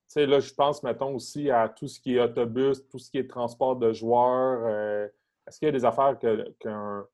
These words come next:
encore là, mettons, quelqu'un qui est plus dans la, la planification, faudrait qu'il pense. Si on a parlé de bouteilles d'eau, ça, ça a l'air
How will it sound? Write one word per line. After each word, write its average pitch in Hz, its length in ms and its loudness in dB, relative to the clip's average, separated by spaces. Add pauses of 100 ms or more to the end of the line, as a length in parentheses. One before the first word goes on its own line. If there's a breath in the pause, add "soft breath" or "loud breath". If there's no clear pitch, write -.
(400)
encore 117 240 2
là, 127 60 4
mettons, 127 320 -4
quelqu'un 123 360 -2
qui - 160 -8
est 110 40 -2
plus 131 300 -4
dans 117 160 2
la, 104 280 2
la - 300 -4 (720)
planification, 120 1040 -2
faudrait 110 300 -2
qu'il - 180 -20
pense. 123 340 0
Si - 60 -8
on 117 100 -2
a 113 60 -4
parlé 117 260 4
de 127 60 -4
bouteilles 120 340 0
d'eau, 135 200 2
ça, 123 200 0
ça - 140 0
a 127 80 8
l'air 160 80 6